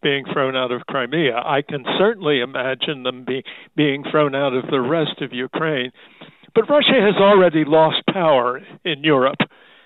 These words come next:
uh, when it tried to cut off gas supplies and oil supplies to, to Germany, and Germany has now, and the rest of Europe, has now found alternative sources. So Russia's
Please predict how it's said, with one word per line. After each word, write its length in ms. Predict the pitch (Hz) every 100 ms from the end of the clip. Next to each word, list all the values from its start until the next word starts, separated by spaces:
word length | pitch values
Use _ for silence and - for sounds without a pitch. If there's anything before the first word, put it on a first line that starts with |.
| _
uh, 460 | 202 147 156 147 151 147 - -
when 120 | 165
it 100 | 165
tried 300 | - 185 185
to 60 | 156
cut 300 | - 175 165
off 240 | 170 151 - - - _ _ - 214
gas 240 | 165 180 165
supplies 440 | - - 180 160 156
and 100 | 160
oil 280 | 160 170 170
supplies 500 | 165 - 165 147 131 - - - - _ -
to, 120 | 160
to 440 | - - - 156 151
Germany, 500 | 190 214 156 143 160
and 140 | 151
Germany 480 | 131 180 185 170 165
has 200 | 143 165 -
now, 400 | 156 170 175 147 - _ _ _ _ -
and 140 | 160
the 80 | 165
rest 280 | 180 202 -
of 100 | 233
Europe, 320 | 139 135 - - - -
has 160 | 180 165 190
now 180 | 185 -
found 240 | 185 170
alternative 640 | 170 208 - 190 185 170 160 -
sources. 380 | 214 196 - 131 - - -
So 100 | -
Russia's 440 | 156 214 226 208